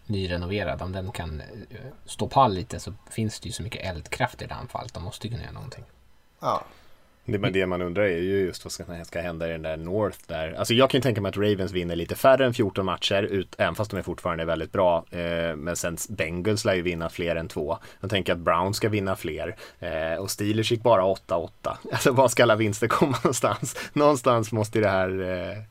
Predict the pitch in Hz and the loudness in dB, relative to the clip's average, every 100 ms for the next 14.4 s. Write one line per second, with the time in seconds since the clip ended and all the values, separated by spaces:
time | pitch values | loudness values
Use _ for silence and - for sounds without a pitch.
0 | _ - 123 123 110 117 107 101 107 95 | _ 0 4 4 4 0 2 0 0 0
1 | 110 95 92 90 78 - - - - 90 | 0 -2 -2 -2 -2 -10 -14 -16 -8 0
2 | 87 85 85 82 82 87 101 - - - | 2 2 0 -2 -4 -8 -14 -20 -20 -14
3 | 104 98 98 98 160 107 - 120 120 127 | -6 -4 -2 -2 2 4 2 0 6 8
4 | 131 127 143 98 139 127 123 143 127 127 | 8 6 2 2 2 2 4 4 4 0
5 | - 185 165 135 135 170 147 135 135 123 | 0 4 4 4 6 6 6 2 2 2
6 | 120 127 110 - 139 143 143 135 127 123 | 0 -4 -4 -6 -6 -4 -4 -2 -2 -2
7 | 135 117 107 - - - - - - - | -2 -4 -6 -12 -18 -20 -20 -20 -20 -20
8 | - - 107 95 - 87 82 85 107 - | -20 -6 -4 -4 -10 -4 -2 -2 -4 -12
9 | - 92 90 120 117 98 90 87 95 92 | 0 4 4 4 2 2 0 0 0 -2
10 | 80 - - - - - 127 123 - 101 | -4 -8 -20 -20 -18 -10 -10 -8 -10 -12
11 | 82 82 95 139 117 147 92 87 95 - | -10 -2 2 4 4 4 2 -2 -4 -4
12 | 92 95 98 107 107 98 - 98 - 107 | -4 -4 -2 -4 -4 -4 -2 -4 -2 -8
13 | 107 87 85 85 82 82 82 - 87 90 | -8 -10 -8 -8 -8 -8 -8 -6 -4 -2
14 | 101 101 98 95 | 0 2 2 0